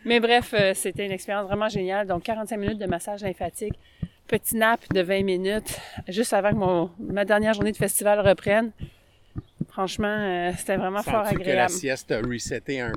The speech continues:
Speaker 2: peu ? Ça, ça,
Speaker 1: Oui,
Speaker 2: ouais, ça
Speaker 1: oui.
Speaker 2: a fait un effet. C'est
Speaker 1: Euh,
Speaker 2: pas un vingt minutes comme, OK, euh, vide.
Speaker 1: J'aurais dormi plus.
Speaker 2: Ouais.
Speaker 1: Quand ça a sonné, j'ai fait « Ah !» Puis, tu sais, ça faisait peut-être, euh,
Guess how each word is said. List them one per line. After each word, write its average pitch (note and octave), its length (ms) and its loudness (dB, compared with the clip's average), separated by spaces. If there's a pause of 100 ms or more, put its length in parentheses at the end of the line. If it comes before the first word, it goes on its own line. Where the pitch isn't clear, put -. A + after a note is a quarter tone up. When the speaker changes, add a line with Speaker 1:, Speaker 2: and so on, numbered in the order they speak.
Speaker 2:
peu ? D3 180 -4
Ça, A2 360 -8
ça, - 160 -6
Speaker 1:
Oui, E4+ 100 10 (220)
Speaker 2:
ouais, - 200 -6
ça A#3 100 -6
Speaker 1:
oui. C4+ 180 6
Speaker 2:
a B2+ 60 -2
fait B2 100 -4
un A2+ 100 -4
effet. C3 280 -10
C'est - 120 -6
Speaker 1:
Euh, - 20 0
Speaker 2:
pas A3 60 4 (260)
un A3 40 8
vingt A3 240 2
minutes C4 260 -6
comme, G#2 320 -6
OK, F#2+ 140 -4
euh, F#2 500 -4 (140)
vide. B2 360 -10
Speaker 1:
J'aurais A3 240 2
dormi C4 300 4
plus. - 640 2
Speaker 2:
Ouais. A2+ 100 -10 (440)
Speaker 1:
Quand C4+ 120 0
ça C#4 140 0
a C4 40 -2
sonné, B3+ 220 -4
j'ai C#4+ 40 -6 (120)
fait « - 60 -10 (160)
Ah !» A#3+ 60 0 (760)
Puis, G#3+ 140 -14
tu - 140 -12
sais, - 0 -
ça G#3+ 140 -4
faisait F#3 240 -2
peut-être, F#3+ 320 -6
euh, D#3+ 260 -4